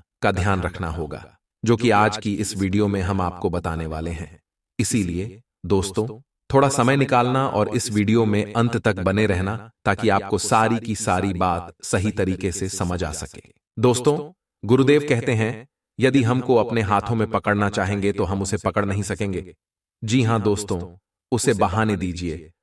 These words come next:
वह अपना रास्ता खुद बनाएगा। हमारी जिंदगी में भी कभी कभी ऐसे हालत ए जाते हैं जब हमें समझ नहीं ए रहा होता कि आखिर जिंदगी में चल क्या रहा है। लोग हमें छोड़कर चले जाते हैं, हम अकेले हो जाते हैं।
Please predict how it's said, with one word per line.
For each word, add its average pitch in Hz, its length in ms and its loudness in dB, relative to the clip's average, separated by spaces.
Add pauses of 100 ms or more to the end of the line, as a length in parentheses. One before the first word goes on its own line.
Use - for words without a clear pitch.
(140)
वह 120 200 4
अपना 110 340 0
रास्ता 95 460 0
खुद 110 220 0
बनाएगा। 78 640 -8 (680)
हमारी 127 300 4
जिंदगी 123 380 0
में 117 160 0
भी 107 160 0
कभी 113 300 0
कभी 107 280 0
ऐसे 101 280 0
हालत 101 360 0
ए 107 180 2
जाते 98 300 -2
हैं 90 320 -6 (200)
जब 113 200 2
हमें 123 180 0
समझ 117 340 0
नहीं 107 280 0
ए 104 80 2
रहा 101 220 0
होता 92 520 -2 (280)
कि 120 100 -2
आखिर 104 460 2
जिंदगी 107 500 0
में 104 140 -2
चल 104 260 0
क्या 95 200 -2
रहा 82 260 -4
है। - 260 -14 (460)
लोग 131 340 6
हमें 117 180 2
छोड़कर 110 420 2
चले 98 260 0
जाते 85 260 -4
हैं, 87 280 -12 (140)
हम 123 100 0
अकेले 117 420 2
हो 92 140 0
जाते 80 280 -6
हैं। 73 240 -16